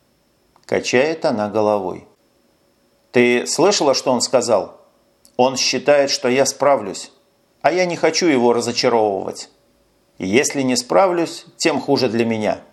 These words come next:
Лена вздыхает и безнадежно машет рукой. "Все вы одинаковые.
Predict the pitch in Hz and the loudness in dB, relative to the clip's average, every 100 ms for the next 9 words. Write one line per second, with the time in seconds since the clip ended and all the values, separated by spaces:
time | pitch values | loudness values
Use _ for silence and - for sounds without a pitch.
0 | _ _ _ _ _ _ _ _ _ _ | _ _ _ _ _ _ _ _ _ _
1 | - 113 123 120 104 104 107 - 165 170 | -4 2 4 2 -2 -2 -2 0 2 2
2 | 160 - - - 123 120 123 139 170 208 | -2 -8 -18 -6 -2 0 2 2 2 0
3 | 180 151 113 - - 113 - 104 90 - | 0 0 0 -2 -4 -6 -2 -4 -4 -8
4 | _ _ _ _ _ _ _ _ _ _ | _ _ _ _ _ _ _ _ _ _
5 | - - 311 214 147 131 147 143 151 135 | -6 2 4 4 2 0 0 0 0 -2
6 | 117 101 95 | -2 -2 -6